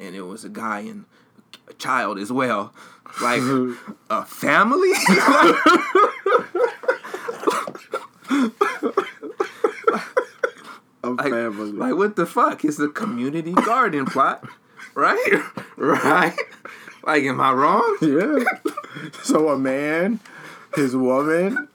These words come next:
Speaker 2: and they child came in there and just stole a bunch of shit is the, is the automatic assumption.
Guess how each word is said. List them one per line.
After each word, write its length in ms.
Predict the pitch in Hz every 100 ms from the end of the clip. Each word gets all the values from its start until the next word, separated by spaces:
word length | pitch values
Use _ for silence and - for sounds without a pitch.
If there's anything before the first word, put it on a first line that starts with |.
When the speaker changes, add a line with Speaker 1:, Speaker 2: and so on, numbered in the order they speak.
| -
Speaker 2:
and 200 | 113 117
they 120 | 123
child 960 | 151 190 202 180 147 147 143 - - 151
came 320 | - 131 135 135
in 60 |
there 240 | 135 135 135
and 80 |
just 180 | 131 135
stole 320 | - 120 127
a 40 | 113
bunch 240 | 101 95
of 60 | 92
shit 280 | - 87 -
is 240 | 98 92
the, 340 | 95 92 87 101
is 200 | 98 95
the 140 | 101
automatic 540 | 85 104 104 101 92
assumption. 580 | 95 - 95 95 85 87